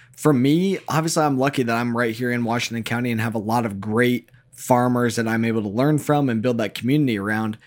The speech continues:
And I think that's the same thing, you know, for my advice on your end is just lean into those farmers that you have that are willing to lead and willing to,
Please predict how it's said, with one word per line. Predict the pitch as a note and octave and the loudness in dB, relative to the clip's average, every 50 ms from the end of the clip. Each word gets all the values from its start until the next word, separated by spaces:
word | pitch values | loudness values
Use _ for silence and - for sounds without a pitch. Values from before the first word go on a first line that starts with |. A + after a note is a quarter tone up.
| - - - _ _ _ _ _ | -20 -20 -20 _ _ _ _ _
And | C3+ C#3 | 2 4
I | C#3+ | 4
think | C#3+ - F#3+ F#3 | 4 4 2 2
that's | F#3+ F3+ F3+ - | 2 0 0 -2
the | A#2 | -2
same | - - C#3+ D3 C3+ | 0 0 2 2 2
thing, | C3 D3 D3 D3+ D3 C#3 G2 | 2 2 2 2 0 -2 -4
you | F2 A#2+ B2+ | -4 -2 0
know, | B2+ B2 B2 A#2+ | 0 0 0 -2
for | A2 - - - - B2 A#2+ A#2+ A#2+ A#2 A2+ A2 G2+ - _ | -4 -6 -8 -4 0 0 2 2 2 0 0 -2 -2 -6 _
my | G#2+ A#2+ B2+ B2+ | -2 0 2 2
advice | A#2 A2 G#2 B2 C3 C#3+ C#3 - | 2 2 0 2 2 2 0 -2
on | A#2+ A2+ G#2+ | -2 -2 0
your | A2+ C#3+ F3+ F#3+ D3 | 0 2 2 2 0
end | A2+ A2+ A#2 B2 B2 A#2+ | 0 -2 -2 0 0 -2
is | A2 G2 - - - - - - _ _ - C3+ | -2 -4 -6 -12 -20 -20 -20 -20 _ _ -8 -2
just | B2+ D#3 E3 E3 C#3+ | 0 2 2 2 2
lean | C3+ C#3+ D#3+ F3 F3 D#3 | 2 2 4 2 2 2
into | D3 D3+ D#3+ - - C3+ | 2 0 0 0 0 0
those | B2 B2 B2 A2 | 0 0 0 -2
farmers | - - A#2+ B2 C3 C3 C3 C3 C3 C3 A#2 A#2 | -4 -4 -2 -2 0 0 0 0 -2 -2 -2 -2
that | A#2 A2 G2 | -4 -4 -4
you | G2 G#2 | -4 -4
have | - - C3 C#3 C#3+ C#3+ C#3+ C3 | -4 -2 -2 0 2 2 0 0
that | A2+ A#2 A2 - - - | 0 -2 -4 -4 -6 -4
are | A#2+ C3+ C#3 C3+ C#3 C#3 C#3 C3+ - - - _ _ _ _ - | 0 2 2 4 4 2 0 -2 -4 -10 -18 _ _ _ _ -2
willing | B2 C#3+ D#3 D#3 D3+ D#3 D#3 D#3 D3+ | 2 4 4 4 4 2 2 0 -2
to | - - B2+ A#2+ G#2+ | -2 -2 -4 -4 -2
lead | G2+ A2+ C3+ D#3 E3 E3+ E3+ D3 | 0 0 0 2 2 2 2 0
and | D3 F#2 F2+ A#2+ A#2+ A#2 | 0 -2 -2 -4 -4 -2
willing | A#2+ C#3 D3 D3 D3 D3 D3 C#3 | 0 0 0 0 -2 -2 -4 -4
to, | - B2+ B2+ B2 A#2+ A2+ G#2+ G#2+ | -2 -2 0 0 0 0 -2 -4